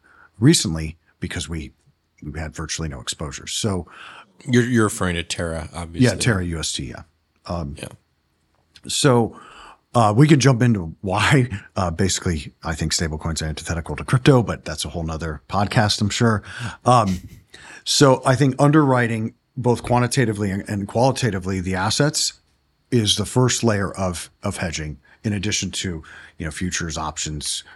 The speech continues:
Speaker 1: trading, e-, et cetera. Um, and then to get back to alpha, that, that's creating risk-adjusted returns, right? So you're looking at, uh,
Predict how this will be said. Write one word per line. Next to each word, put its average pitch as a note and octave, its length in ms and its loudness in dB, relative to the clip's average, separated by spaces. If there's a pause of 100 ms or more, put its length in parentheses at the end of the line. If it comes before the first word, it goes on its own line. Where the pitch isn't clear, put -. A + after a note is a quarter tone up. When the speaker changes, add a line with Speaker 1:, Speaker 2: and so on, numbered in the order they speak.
(120)
Speaker 1:
trading, D#2+ 480 -2
e-, D#2 260 -6
et F2 140 -4
cetera. - 480 -6
Um, F#2 360 -4 (520)
and A#2 140 4
then G#2 260 0 (280)
to A2+ 100 -4
get A#2 120 0
back G#2+ 200 -2
to - 140 -8
alpha, C3 320 2
that, A2 280 -4
that's A#2 160 -2
creating C#3+ 340 4
risk-adjusted F#2+ 720 -2
returns, - 500 -14
right? F2 260 -6
So A2 380 -2 (640)
you're A#2+ 280 4
looking D3+ 340 4
at, A#2 200 -2 (1040)
uh, - 80 -8